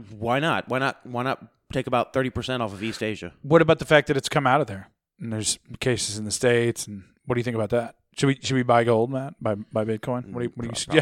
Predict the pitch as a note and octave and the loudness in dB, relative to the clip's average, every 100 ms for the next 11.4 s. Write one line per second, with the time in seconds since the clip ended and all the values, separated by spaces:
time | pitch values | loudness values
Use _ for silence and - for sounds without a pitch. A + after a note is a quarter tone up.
0 | C3+ G#2+ E2 D#2+ G#3+ G3+ - F3+ E3+ F2 | 2 -8 -8 -6 -6 -6 -8 -4 -4 -6
1 | - A#2 A2+ - B2 F#2+ A#2 A2+ G#2 - | -4 -4 -4 -4 -4 -4 -6 -6 -6 -4
2 | G#2 - G#2 G2+ - G#2+ G#2+ - - F#2+ | -8 -6 -8 -10 -10 -10 -8 -12 -12 -6
3 | A2+ B2+ G#2+ G#2+ - G#2 G#2+ - G#2+ - | -6 -6 -10 -12 -8 -4 -4 -6 -12 -12
4 | - - - A2 - A#2+ - _ _ - | -18 -14 -10 -10 -8 -12 -14 _ _ -16
5 | - D3+ F3 E3+ G3 F3+ D#3+ D3+ C#3 B2 | 0 2 4 2 2 4 6 6 6 0
6 | A#2+ G#2+ D#3 D3 E3+ D#3 C3+ E3+ D#3+ D3 | -4 -6 -8 -4 -4 -2 -4 -4 2 6
7 | D3+ D3 - G3 G#3+ F#3+ E3 E3+ E3 D#3+ | 6 4 4 4 8 6 6 2 0 4
8 | D#3+ D#3+ C#3 C3 D#3 D#3 D#3+ D#3+ - - | 4 2 -2 -2 0 2 2 0 -8 4
9 | C#3 C3 C#3 C#3 C3+ D3 C#3 C#3 C3+ B2 | 6 8 8 8 6 2 2 0 -2 0
10 | C3 C3 _ - F#2 F#2 - - _ - | -2 -4 _ -18 -16 -16 -18 -20 _ 2
11 | C3+ C3+ C3 A2+ | 4 6 4 2